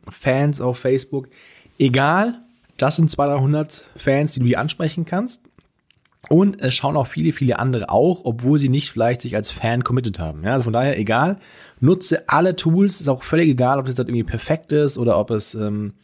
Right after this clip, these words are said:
der gleiche Inhalt auf mehreren Kanälen ist, völlig egal. Hauptsache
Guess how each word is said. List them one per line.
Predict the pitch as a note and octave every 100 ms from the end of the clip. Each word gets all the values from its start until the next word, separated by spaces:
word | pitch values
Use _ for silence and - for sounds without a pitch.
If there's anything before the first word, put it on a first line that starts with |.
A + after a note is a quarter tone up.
| - _ _ _ -
der |
gleiche | G#2 A#2 B2
Inhalt | C3 C3+ B2+
auf | A2+
mehreren | A#2 C3+ C#3+ C#3
Kanälen | B2+ B2 B2+ B2+
ist, | B2
völlig | - E3 D#3
egal. | B2 B2 C#3 D3
Hauptsache | - - C#3+ - - C3 C3+ C3